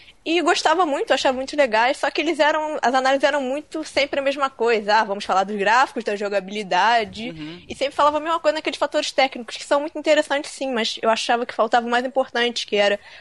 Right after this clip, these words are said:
Speaker 1: como aquele jogo tocava em você, a experiência que ele proporcionava no jogador.
Speaker 2: Exato.
Speaker 1: E eu sempre acreditei que videogame é uma forma de arte, e uma forma de arte muito desmerecida no nosso mundo,
Speaker 2: Uhum.
Speaker 1: ah, porque pra mim, videogame tá no mesmo pé que o cinema, do que a literatura,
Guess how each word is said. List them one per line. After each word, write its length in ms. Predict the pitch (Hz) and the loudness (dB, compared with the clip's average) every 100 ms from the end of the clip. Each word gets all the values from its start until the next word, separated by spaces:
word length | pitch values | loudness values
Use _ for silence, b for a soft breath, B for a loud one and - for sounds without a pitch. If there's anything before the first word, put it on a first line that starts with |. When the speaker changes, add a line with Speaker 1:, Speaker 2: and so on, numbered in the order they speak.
| _ | _
Speaker 1:
como 200 | 233 269 | -2 2
aquele 200 | 277 254 | 2 2
jogo 280 | 233 247 | 2 2
tocava 400 | 254 233 240 220 | 2 0 2 0
em 80 | 240 | 0
você, 320 | 220 214 - | -4 -4 -2
a 60 | 208 | 0
experiência 580 | 202 - 233 220 269 - | 0 0 0 0 -2 -4
que 60 | |
ele 80 | 233 | -6
proporcionava 540 | - 208 214 202 190 202 | -4 -6 -6 -2 -2 -2
no 120 | 202 | -2
jogador. 500 | 202 190 180 175 180 B B B | 2 2 0 -2 -4 B B B
Speaker 2:
Exato. 320 | 214 262 202 | -14 -4 0
Speaker 1:
E 300 | 240 233 233 - | 2 2 0 0
eu 80 | - | 0
sempre 520 | 240 285 311 - - - | 2 4 4 2 0 0
acreditei 560 | 240 277 254 233 262 | 0 2 2 2 2
que 120 | 302 247 | 2 0
videogame 500 | 226 214 196 214 208 | 2 2 2 0 0
é 120 | 202 | 0
uma 140 | 226 | 0
forma 340 | 208 208 214 202 | 0 -2 0 0
de 100 | 185 | 2
arte, 400 | 190 226 - 220 B B B | 2 0 -8 -10 B B B
e 40 | 247 | -2
uma 120 | 240 | 0
forma 220 | 277 277 | 2 2
de 80 | 247 | 2
arte 160 | 254 | 0
muito 240 | 254 277 294 | -2 -6 -6
desmerecida 760 | 277 269 247 247 - 262 262 220 | -6 -4 -2 -2 -4 -6 -2 -2
no 80 | 202 | -2
nosso 240 | 208 - | -6 -6
mundo, 400 | 190 202 262 285 B B B | -8 -6 -6 -8 B B B
Speaker 2:
Uhum. 80 | 147 147 | -10 -2
Speaker 1:
ah, 400 | 214 208 196 190 _ | 2 4 2 0 _
porque 300 | 254 - 269 | -10 0 0
pra 300 | 269 285 254 | 2 2 2
mim, 340 | 220 262 285 | -2 -6 -8
videogame 640 | 196 214 254 254 220 254 262 | -10 -8 0 0 2 -2 0
tá 160 | 269 | -2
no 80 | 247 | 0
mesmo 240 | 240 254 | -2 -2
pé 220 | 226 214 214 | -4 -2 -2
que 100 | 233 | -4
o 40 | |
cinema, 580 | - 208 190 202 202 190 | -10 -6 -2 -2 -2 -6
do 100 | 185 | -6
que 140 | - | -2
a 40 | 190 | -2
literatura, 840 | 196 - 196 190 _ 220 214 220 | -2 0 2 2 _ -8 -4 -4